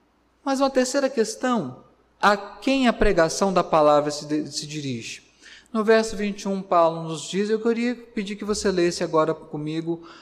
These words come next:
Atos vinte, verso de número vinte e um. Leiamos.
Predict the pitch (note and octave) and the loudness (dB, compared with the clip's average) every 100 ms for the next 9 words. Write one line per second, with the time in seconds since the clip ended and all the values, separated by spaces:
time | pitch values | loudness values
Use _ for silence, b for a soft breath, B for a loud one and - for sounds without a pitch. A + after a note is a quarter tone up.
0 | B B - F#3+ G3+ - G3+ - - D#3 | B B 2 2 2 0 -4 -4 -8 -2
1 | F3+ G3 F#3 D#3 D#3 D#3+ D#3+ D3+ D3+ D3 | 0 0 -2 0 2 2 -2 -10 -8 -6
2 | D3 C#3+ C#3 C3+ - C#3+ B2+ A#2 - _ | -4 -4 -6 -10 -10 -8 -8 -8 -16 _
3 | _ _ _ _ _ _ _ _ _ _ | _ _ _ _ _ _ _ _ _ _
4 | _ _ _ _ _ _ _ _ _ _ | _ _ _ _ _ _ _ _ _ _
5 | _ _ _ _ _ _ _ _ _ _ | _ _ _ _ _ _ _ _ _ _
6 | _ _ _ _ _ _ _ _ _ _ | _ _ _ _ _ _ _ _ _ _
7 | _ _ D#3 E3 D3 A#2+ A#2 - - - | _ _ 4 6 6 4 0 -6 -12 -16